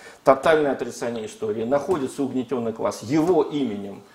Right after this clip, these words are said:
подавляются политические оппоненты, безусловно, шпиономания,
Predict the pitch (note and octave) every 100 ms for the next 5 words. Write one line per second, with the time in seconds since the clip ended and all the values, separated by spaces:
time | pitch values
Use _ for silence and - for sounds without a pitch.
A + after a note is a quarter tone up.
0 | - - - A#2+ C3+ C#3 B2 G#2+ - -
1 | A#2 A2+ A2+ G2+ - - A#2 G#2 A2+ -
2 | A#2 G2+ G2 C3+ D3 - - - - -
3 | A2 G3+ F#3+ F#3 F3 B2+ G#2 - D3 B2
4 | A#2+ A2+ F#2+ F#2+ A2 D3